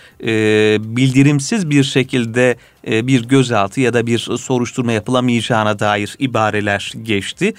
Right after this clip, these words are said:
Bunun üzerine böyle bir kararın alındığı ifade edildi ancak Türkiye'den yapılan açıklamada ise böyle bir güvence verilmediğinin altı çizildi. Şimdi neler yaşanıyor?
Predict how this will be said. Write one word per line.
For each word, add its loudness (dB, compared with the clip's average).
Bunun 4
üzerine 2
böyle 0
bir -2
kararın 0
alındığı 0
ifade -2
edildi -4
ancak -2
Türkiye'den -2
yapılan 0
açıklamada -2
ise -2
böyle 2
bir -4
güvence 0
verilmediğinin 2
altı 0
çizildi. -6
Şimdi -2
neler 2
yaşanıyor? 0